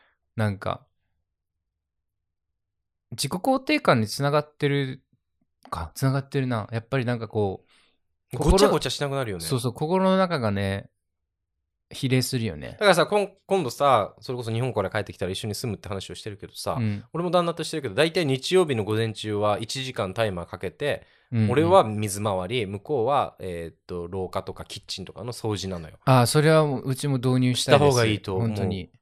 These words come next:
Speaker 2: で、一緒のタイミングでやるって結構大事だし。
Speaker 1: ええ。今のね、彼の家は本当にすごい、物も多いし。
Speaker 2: 多そうだね。
Speaker 1: 俺も多い方なんだけど。
Speaker 2: 趣味も似てるって言ってたもんね。
Speaker 1: うん。か-、ガジェットがとにかく多い。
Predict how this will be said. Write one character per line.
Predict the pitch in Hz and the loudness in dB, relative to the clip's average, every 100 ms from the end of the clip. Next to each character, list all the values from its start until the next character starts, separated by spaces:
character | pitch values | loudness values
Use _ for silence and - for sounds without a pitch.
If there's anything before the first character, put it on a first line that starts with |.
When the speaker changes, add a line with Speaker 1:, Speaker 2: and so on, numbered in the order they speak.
| _ _ | _ _
Speaker 2:
で、 | 139 | -8
一 | 143 | -2
緒 | - 220 | 2 4
の | 208 | 4
タ | 202 202 | 4 2
イ | |
ミ | 196 | 2
ン | 196 | 2
グ | 190 | 2
で | 165 | 4
や | 147 | 2
る | |
っ | 151 | 0
て | 117 | -6
結 | 123 - | -8 -6
構 | 101 | -4
大 | 98 101 | -2 -2
事 | 95 | -6
だ | 90 | -10
し。 | - 80 | -10 -6
Speaker 1:
え | 104 101 92 98 | -2 0 -2 -6
え。 | - _ - _ | -14 _ -20 _
今 | 147 147 135 123 | 0 2 2 0
の | 117 113 | 0 0
ね、 | 107 107 101 | 0 0 -2
彼 | - 113 110 | -6 -4 -2
の | 104 | -2
家 | 101 101 98 | -2 -4 -4
は | |
本 | 95 113 107 | -4 -4 -4
当 | - | -4
に | 110 104 | -4 -2
す | - 110 | -4 -4
ご | 104 | -2
い、 | 101 | -4
物 | 95 98 101 101 | -6 -8 -6 -6
も | 95 | -8
多 | 95 | -10
い | 95 | -12
し。 | - - | -14 -8
Speaker 2:
多 | 117 | -6
そ | 113 135 | -2 0
う | |
だ | 113 | 0
ね。 | 92 92 92 90 117 | -2 -4 -6 -4 -4
Speaker 1:
俺 | 120 143 | 0 0
も | 156 156 | 2 2
多 | 156 | 2
い | |
方 | 139 110 | 2 2
な | |
ん | |
だ | 101 | 0
け | |
ど。 | |
Speaker 2:
趣 | |
味 | |
も | |
似 | |
て | 98 | -2
る | 104 | -2
っ | |
て | 95 | -4
言 | 92 | -6
っ | |
て | 92 | -6
た | 92 | -8
も | 82 | -8
ん | 78 | -10
ね。 | 82 - 120 | -12 -8 -4
Speaker 1:
う | |
ん。 | 107 101 95 95 _ - - | -2 0 -4 -8 _ -18 -8
か-、 | - - | -6 -4
ガ | 120 85 | -4 0
ジ | 117 | 0
ェ | |
ッ | - | -2
ト | - 120 | -4 -2
が | |
と | 120 | -2
に | 110 | -4
か | 92 | -6
く | 92 | -10
多 | |
い。 | 80 | -10